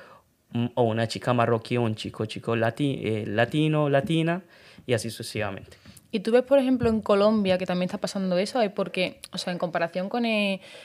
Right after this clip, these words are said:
Speaker 2: en lo que es en países en general, en Europa estamos viviendo una ola de conservadurismo y radicalización hacia la derecha.
Speaker 1: Ujú.
Speaker 2: Ya tenemos muchísimos gobiernos de, de, eh, de ultraderecha en Europa.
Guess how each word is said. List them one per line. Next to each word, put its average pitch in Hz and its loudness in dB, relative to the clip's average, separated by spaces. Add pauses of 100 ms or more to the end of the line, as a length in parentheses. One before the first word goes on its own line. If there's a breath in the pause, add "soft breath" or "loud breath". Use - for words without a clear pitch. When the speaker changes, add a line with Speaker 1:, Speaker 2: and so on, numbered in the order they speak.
(160 loud breath)
Speaker 2:
en 190 2
lo 185 2
que 185 2
es 196 0
en 190 2
países 175 2
en 180 -4
general, 175 2
en 180 -2
Europa 180 0
estamos 196 -2
viviendo 190 -2
una 185 0
ola 214 4
de 202 0
conservadurismo 180 0
y - -2
radicalización 170 -2
hacia 208 0
la 160 4
derecha. 156 -2
Speaker 1:
Ujú. 139 -4
Speaker 2:
Ya 175 -2
tenemos 180 -2
muchísimos 175 -6
gobiernos 185 0
de, 196 -2
de, 190 -4
eh, 202 0
de 185 0
ultraderecha 214 2
en 233 2
Europa. 240 4